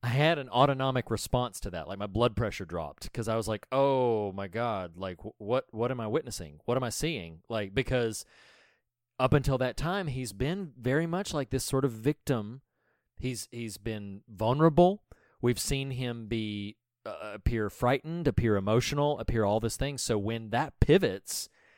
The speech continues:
and then he's like, he starts that sinister laugh, and then he begins to,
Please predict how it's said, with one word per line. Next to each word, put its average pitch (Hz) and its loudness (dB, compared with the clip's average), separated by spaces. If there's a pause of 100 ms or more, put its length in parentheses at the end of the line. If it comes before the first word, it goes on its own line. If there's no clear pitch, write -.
(380)
and 120 -6
then 123 2
he's 120 0
like, 113 2 (240)
he 113 -6
starts 110 2
that 101 0
sinister 120 -2
laugh, 120 -4
and 117 -12
then 131 -2 (320)
he 131 -2
begins 120 -2
to, 110 -2